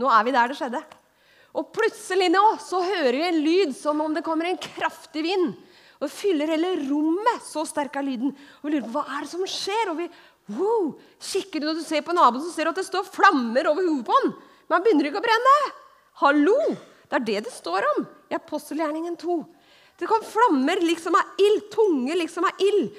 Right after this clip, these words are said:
og satte seg på hodet til hver eneste en av de.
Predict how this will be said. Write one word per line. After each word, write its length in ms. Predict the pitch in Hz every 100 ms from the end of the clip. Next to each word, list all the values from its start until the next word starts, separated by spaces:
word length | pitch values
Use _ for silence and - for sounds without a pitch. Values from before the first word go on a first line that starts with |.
| - - -
og 120 | -
satte 340 | - - - -
seg 140 | 277 359
på 80 | 349
hodet 220 | 247 320 - -
til 160 | 247
hver 320 | 226 247 330 330 -
eneste 400 | 330 202 185 - - 226
en 160 | 247 311
av 80 | 381
de. 140 | 403